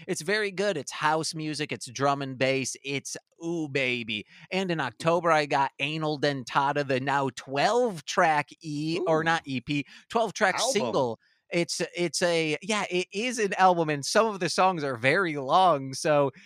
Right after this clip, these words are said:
Speaker 1: it's the
Speaker 2: <laughs>
Speaker 1: biggest project I've ever put out, I think, but you remixed the song, like, it's just, like, an old house dance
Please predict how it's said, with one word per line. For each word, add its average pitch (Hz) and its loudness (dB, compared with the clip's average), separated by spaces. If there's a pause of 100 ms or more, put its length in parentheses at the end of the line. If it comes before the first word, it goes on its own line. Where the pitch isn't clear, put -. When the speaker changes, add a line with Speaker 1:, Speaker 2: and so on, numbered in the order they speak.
(140)
Speaker 1:
it's 196 2
the 196 -2 (140)
Speaker 2:
<laughs> 120 -16
Speaker 1:
biggest 262 -4
project 214 2
I've 139 -2
ever 170 0
put 143 2
out, 185 4
I 120 -2
think, 139 -2 (240)
but 196 0 (180)
you 190 -2
remixed 226 -4
the 185 -4
song, 185 2
like, 165 2
it's 165 -4
just, 170 0 (340)
like, 151 0
an 139 -2 (120)
old 180 4
house 151 2
dance 139 -4